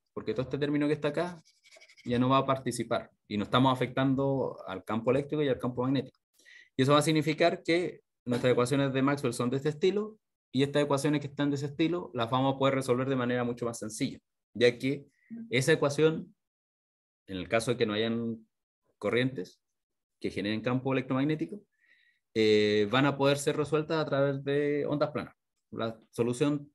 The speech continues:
estándar para todos los casos. Asumimos que nuestro camp-, nuestro cuadripotencial es una constante por un cuadrivector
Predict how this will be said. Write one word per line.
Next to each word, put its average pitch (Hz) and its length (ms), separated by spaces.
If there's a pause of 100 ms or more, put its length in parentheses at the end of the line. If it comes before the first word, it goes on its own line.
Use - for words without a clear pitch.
(120)
estándar 160 500
para 143 200
todos 143 140
los 139 100
casos. 101 280 (100)
Asumimos 127 480
que 131 100
nuestro 120 320
camp-, 123 280 (120)
nuestro 104 300
cuadripotencial 117 800 (380)
es 92 100
una 101 220
constante 175 800 (260)
por 98 320
un 101 380
cuadrivector 107 840